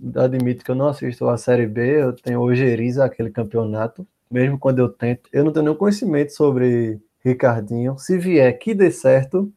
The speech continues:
mas eu não sei de ninguém que tenha um argumento bom a favor dele. Talvez João Pedro, né, que assiste um pouco mais de Série B, falou aí que ele é um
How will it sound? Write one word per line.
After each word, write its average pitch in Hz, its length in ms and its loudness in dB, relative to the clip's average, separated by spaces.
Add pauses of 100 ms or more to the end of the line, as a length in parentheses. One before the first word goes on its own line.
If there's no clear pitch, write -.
(120)
mas 160 720 -2
eu 143 100 -2
não 160 200 0
sei 139 260 -2
de 147 120 -4
ninguém 156 280 0
que 170 100 -6
tenha 160 180 0
um 170 120 2
argumento 170 460 2
bom 139 200 0
a 139 40 -2
favor 147 320 2
dele. 113 400 -2 (360)
Talvez 160 380 6
João 208 200 2
Pedro, 151 420 0
né, 135 120 0
que 120 440 -2
assiste 117 340 -4
um 113 60 -6
pouco 117 200 -4
mais 117 200 0
de - 60 -18
Série 113 220 0
B, 123 360 0 (580)
falou 120 280 4
aí 120 120 4
que 123 120 -4
ele 120 100 2
é 123 60 2
um 113 240 -2